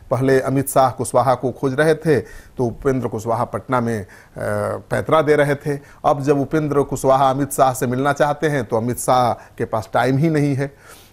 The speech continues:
शुक्रवार को उनकी पार्टी के राष्ट्रीय महासचिव नागमणि ने यहाँ तक धमकी दे डाली थी कि अगर दो दिनों में फैसला नहीं हुआ तो शनिवार को आज पटना में होने वाली पार्टी की राष्ट्रीय कार्यकारिणी की बैठक में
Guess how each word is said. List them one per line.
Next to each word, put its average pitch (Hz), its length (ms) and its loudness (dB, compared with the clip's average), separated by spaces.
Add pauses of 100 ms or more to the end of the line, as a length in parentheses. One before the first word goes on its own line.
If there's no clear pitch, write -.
(160)
शुक्रवार 147 400 4
को 143 260 2
उनकी 127 320 -6
पार्टी 127 320 0
के 131 140 -2
राष्ट्रीय 127 360 0
महासचिव 123 560 -4
नागमणि 123 460 0
ने 127 100 -2
यहाँ 123 320 -2
तक 135 160 -2
धमकी 123 300 -6
दे 127 160 0 (420)
डाली 123 300 0
थी 135 220 -6
कि - 380 -8
अगर 127 260 2
दो 143 240 2
दिनों 135 240 2
में 135 120 -2
फैसला 127 380 0
नहीं 123 240 -2
हुआ 117 280 0
तो - 140 -4
शनिवार 120 440 -2
को 170 280 -6 (260)
आज 113 300 0
पटना 120 500 0
में 123 100 -4
होने 120 180 -2
वाली 120 240 0
पार्टी 127 340 -2
की 131 120 -4
राष्ट्रीय 117 380 -2
कार्यकारिणी 120 560 0
की 123 80 -6
बैठक 113 380 -4
में 139 180 -4